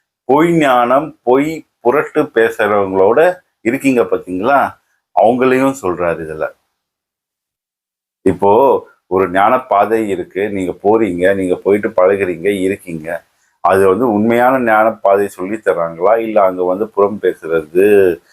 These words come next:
மத்தவங்களை கேலி பேசுறது, தவறாக பேசுறது, இல்லைன்னா உங்களுக்கு ஞானம் சொல்லி தராம அவங்களுடைய தனிப்பட்ட சுயநலத்துக்காக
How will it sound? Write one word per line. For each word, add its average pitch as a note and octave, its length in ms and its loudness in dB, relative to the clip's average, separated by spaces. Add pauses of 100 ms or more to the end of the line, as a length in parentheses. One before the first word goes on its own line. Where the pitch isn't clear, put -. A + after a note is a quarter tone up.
(360)
மத்தவங்களை F#2 460 0
கேலி G2+ 260 0
பேசுறது, F2+ 600 0
தவறாக G#2 440 2
பேசுறது, E2 680 -6
இல்லைன்னா F2+ 340 -2
உங்களுக்கு F#2 400 -2
ஞானம் A2 280 2
சொல்லி G2 380 -16
தராம F2+ 440 0 (560)
அவங்களுடைய B2+ 840 2
தனிப்பட்ட A#2+ 640 -4 (120)
சுயநலத்துக்காக A#2 1120 0